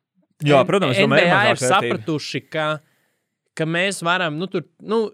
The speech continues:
Speaker 2: es saku, ir tas viss Moneyball aspekts nāk iekšā, kurā mēs varam paņemt šito Eiropieti, kurš, nu, vienu šito sūdu lietu
Speaker 1: Jā.
Speaker 2: dara, un mums pietiks, un, ja kas, mēs viņu nafig izmetīsim ārā.
Speaker 1: Maxi
Speaker 2: Nu,
Speaker 1: Kleba.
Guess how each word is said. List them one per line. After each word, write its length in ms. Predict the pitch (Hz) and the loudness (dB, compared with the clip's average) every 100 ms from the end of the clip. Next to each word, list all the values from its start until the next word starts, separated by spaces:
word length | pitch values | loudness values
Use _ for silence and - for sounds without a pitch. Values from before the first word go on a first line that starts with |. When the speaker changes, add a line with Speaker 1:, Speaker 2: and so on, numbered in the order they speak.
| - | -12
Speaker 2:
es 240 | 196 214 - | -12 -6 -4
saku, 220 | 220 196 | -2 -2
ir 80 | 160 | -2
tas 160 | 143 | -6
viss 180 | 185 - | -6 -6
Moneyball 680 | 147 160 180 151 135 123 123 | 0 0 2 0 0 0 2
aspekts 440 | 143 - 175 - 139 | -2 -2 -8 -8 -10
nāk 240 | 127 131 | -10 -8
iekšā, 360 | 131 135 - 123 | -8 -8 -12 -12
kurā 380 | - 147 135 123 | -4 0 0 -2
mēs 220 | 147 220 240 | -2 0 2
varam 160 | 147 | 0
paņemt 300 | 190 208 139 | 0 -4 -6
šito 200 | 170 165 | -6 -2
Eiropieti, 600 | 139 185 233 139 123 - | 0 0 0 -2 -4 -8
kurš, 200 | 143 127 156 | -10 -10 -12
nu, 160 | 180 _ _ - | -16 _ _ -16
vienu 360 | 180 208 185 139 | -8 -4 -4 -6
šito 200 | 135 135 | -8 -8
sūdu 440 | - 165 185 165 | -6 -6 -6 -4
lietu 240 | 170 143 | -4 -2
Speaker 1:
Jā. 40 | 131 | 0
Speaker 2:
dara, 260 | 196 190 117 - _ _ - | 2 2 -2 -10 _ _ -6
un 140 | 160 | 0
mums 180 | 180 190 | 0 -2
pietiks, 460 | - 190 190 151 - | -4 -4 -2 -6 -6
un, 140 | 151 | -6
ja 80 | 156 | -4
kas, 160 | 147 185 | -4 -4
mēs 160 | 180 139 | -4 -6
viņu 140 | 147 | -6
nafig 240 | 170 170 151 | -6 -4 -6
izmetīsim 400 | 156 135 120 135 | -6 -6 -6 0
ārā. 240 | 160 143 | 2 4
Speaker 1:
Maxi 360 | 185 180 - 190 | 4 2 0 -4
Speaker 2:
Nu, 80 | 190 | 2
Speaker 1:
Kleba. 340 | 180 175 | 2 2